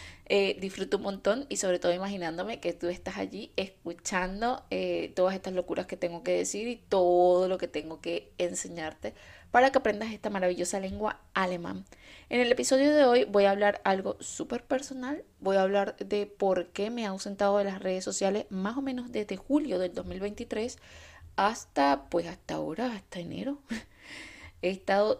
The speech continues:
súper, súper despegadísima de las redes sociales. No, en realidad, eh, siempre tengo como una pequeña adicción a Instagram. Eh, siempre estoy ahí viendo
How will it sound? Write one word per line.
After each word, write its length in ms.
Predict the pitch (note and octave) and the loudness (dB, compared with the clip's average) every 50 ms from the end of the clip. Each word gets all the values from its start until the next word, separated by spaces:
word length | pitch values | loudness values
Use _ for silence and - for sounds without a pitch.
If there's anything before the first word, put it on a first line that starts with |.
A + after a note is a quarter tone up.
| - G#3+ | -2 -8
súper, 1160 | - - - - - D#4 B3+ C4 C4 C4 C4 B3+ B3+ A#3+ - - - B3+ B3+ - - - - - - | -10 -10 -14 -12 -6 -2 0 2 4 4 4 4 4 2 -2 0 2 4 4 4 2 -2 -6 -8 -10
súper 600 | B3 - - A#3+ A#3 A3+ - - A3 G#3+ - C4 | -10 -8 -6 -4 -4 -4 0 0 0 0 0 -2
despegadísima 880 | G3+ G#3 - - - F#3 F#3 F3 F3 F3+ G3 G#3 - A3 A3+ A3+ A3 G3 | -2 -4 -2 -2 -2 0 2 2 0 0 -2 -6 -6 -6 -4 -4 -2 -2
de 100 | F3 F3+ | -2 -4
las 160 | F#3 F3 F3 | -4 -6 -4
redes 200 | F#3 F#3+ F#3+ F#3+ | -4 -4 -4 -4
sociales. 400 | G3+ F#3+ - F#3 G3 A3+ - - - | -6 -4 -2 -2 -2 -2 -2 -4 -2
No, 220 | F#3+ G3+ F3+ D#3+ | -2 0 0 0
en 80 | D#3 - | 0 -2
realidad, 380 | D#3+ D#3+ D#3+ E3+ F3 - - - - - - | -2 0 2 2 2 2 0 -4 -14 -6 -2
eh, 280 | G3+ G#3 G3+ G3+ G#3 | -2 0 0 0 -2
siempre 400 | G3+ - G#3 G3 G3 F#3+ - G3 | -2 -2 -2 -2 -2 0 -2 -4
tengo 300 | - - - F#3+ F#3+ F#3 | -4 -4 -6 -6 -4 -4
como 140 | F3+ F#3 F#3 | -4 -4 -4
una 160 | F3+ F3 E3+ | -4 -4 -4
pequeña 320 | - F3+ - E3+ E3 E3 F3 | -4 -4 -6 -6 -6 -4 -4
adicción 420 | F#3+ F#3 - - F3 E3+ E3+ - - | -4 -6 -2 -2 -2 -2 -2 -8 -6
a 100 | - F3+ | -4 -4
Instagram. 540 | F3 F3 F#3 - - G#3+ G#3+ A3 B3 C#4+ E4 - - - - - - - - - _ _ _ _ _ - | -4 -4 -6 -6 -4 -2 -2 -2 -4 -6 -8 -12 -16 -20 -20 -20 -20 -20 -20 -20 _ _ _ _ _ -2
Eh, 400 | F#3 F#3 F3+ F3+ F3 F3 F3 - | 0 0 2 0 0 -2 -4 -6
siempre 260 | - - F3+ E3 - | -4 -2 -2 -4 -4
estoy 180 | - - F#3 F3+ | -8 -6 -4 -2
ahí 160 | F3 F3 E3+ | -2 -2 -4
viendo 460 | - D#3+ F3+ G3 F#3 G3 A#3 - - | -4 -4 -4 -4 -4 -6 -8 -8 -10